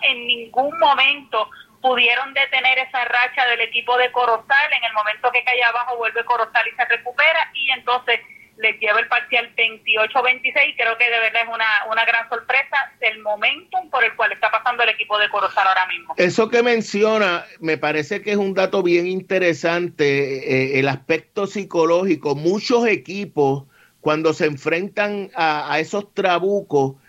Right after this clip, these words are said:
Speaker 2: ya van derrotados de antemano. Y, y en el caso de Corozal, su mentalidad es, eh,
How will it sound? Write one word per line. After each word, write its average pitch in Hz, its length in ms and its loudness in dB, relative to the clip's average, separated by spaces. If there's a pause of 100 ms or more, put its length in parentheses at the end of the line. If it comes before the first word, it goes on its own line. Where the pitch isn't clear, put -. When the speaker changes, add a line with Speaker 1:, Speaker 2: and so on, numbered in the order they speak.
(120)
Speaker 2:
ya 170 200 0
van 202 240 -2
derrotados 180 1000 0
de 143 140 0
antemano. 139 840 -2 (420)
Y, 156 1080 2 (320)
y 160 100 4
en 175 100 2
el 180 120 -2
caso 175 300 -2
de 226 120 0
Corozal, 226 420 0
su 233 160 -6
mentalidad 180 720 -2
es, 269 120 -6 (640)
eh, 147 480 -2